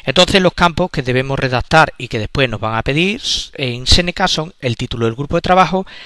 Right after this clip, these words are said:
la descripción, la situación de partida, los objetivos y la repercusión en la práctica docente. Por otra parte, también en otro documento de texto plano redactaremos,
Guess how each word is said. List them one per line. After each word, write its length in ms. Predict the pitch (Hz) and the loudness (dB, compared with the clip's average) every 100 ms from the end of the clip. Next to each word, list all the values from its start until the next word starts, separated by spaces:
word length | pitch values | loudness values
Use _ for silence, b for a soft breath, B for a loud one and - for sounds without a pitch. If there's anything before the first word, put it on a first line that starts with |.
| B | B
la 120 | - 123 | 0 2
descripción, 640 | 143 - 175 180 180 185 - | 2 -2 0 2 2 0 -4
la 120 | 127 | -4
situación 440 | 131 123 - 127 | -2 -4 -4 -4
de 80 | 143 | 0
partida, 560 | 165 - 165 160 160 - | 0 0 -2 2 2 0
los 180 | 135 120 | -4 -4
objetivos 420 | 139 156 156 160 143 | -2 -2 -4 -4 -4
y 60 | |
la 60 | 123 | -4
repercusión 1000 | 117 - - - 127 - 127 - 156 180 B B B | -4 -8 -10 -6 -4 -4 0 2 2 -2 B B B
en 140 | - | 0
la 80 | 120 | 2
práctica 360 | 120 113 120 104 | 2 0 -2 -6
docente. 500 | 98 - 82 - - - - - - - _ - B B B B | -6 -12 -14 -16 -20 -20 -20 -20 -20 -20 _ -18 B B B B
Por 140 | 160 | 6
otra 160 | 202 226 | 8 6
parte, 460 | 202 196 - 208 B B B - | 4 4 2 -4 B B B -6
también 480 | - 127 127 165 135 - - | 0 2 6 6 6 0 -2
en 800 | 135 117 110 110 110 107 110 110 _ _ _ _ | 2 2 -2 -8 -10 -12 -12 -14 _ _ _ _
otro 360 | - 139 - 143 | 2 2 2 -2
documento 560 | 143 143 156 147 117 | -4 -4 -4 -4 -4
de 120 | 104 107 | -2 0
texto 320 | 151 - 165 | 0 2 0
plano 480 | - 160 160 175 240 b b b b b | 4 6 4 0 -12 b b b b b
redactaremos, 1200 | - 160 170 180 - 185 175 180 175 202 - - | 0 6 6 6 4 2 2 0 -4 -6 -8 -12